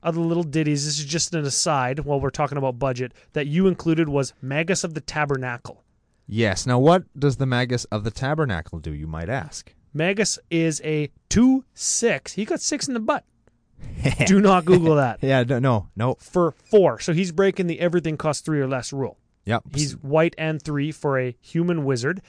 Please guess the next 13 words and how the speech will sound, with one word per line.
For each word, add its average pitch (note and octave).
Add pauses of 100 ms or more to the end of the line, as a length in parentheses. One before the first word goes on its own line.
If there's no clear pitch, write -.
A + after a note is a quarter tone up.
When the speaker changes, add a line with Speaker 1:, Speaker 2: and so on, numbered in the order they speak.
(140)
Speaker 1:
and C#3+ (280)
all G#3
creatures G#3+
have, D3
at D3+
the D3
beginning E3
of F3+
your F3
upkeep, C#3 (240)
sacrifice F#3+
the F3+
creature C#3+